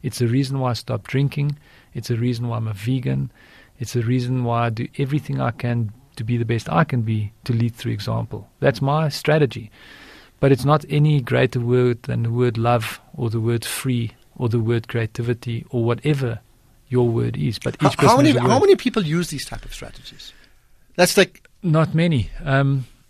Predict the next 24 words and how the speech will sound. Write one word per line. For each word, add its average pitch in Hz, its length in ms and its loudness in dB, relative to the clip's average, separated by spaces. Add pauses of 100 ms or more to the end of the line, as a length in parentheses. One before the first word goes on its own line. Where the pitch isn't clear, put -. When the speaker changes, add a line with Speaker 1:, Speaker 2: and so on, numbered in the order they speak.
(1160)
Speaker 1:
so 151 420 2
I 143 120 2
went 151 260 2
to 151 80 0
a 143 40 -2
transformational 127 800 -2
workshop. 156 480 0 (420)
It's - 240 -8
got 120 140 0
a 113 80 -2
bad 127 420 2
rap, 135 200 0 (120)
but 117 140 -4 (180)
people 135 280 -4
who 127 200 2
finish 139 440 -2
these 123 300 -4
workshops 127 560 -2
actually 123 460 -2
have 120 260 -2
an 131 120 -4
incredible 131 560 0
life 120 260 0
experience. 147 640 0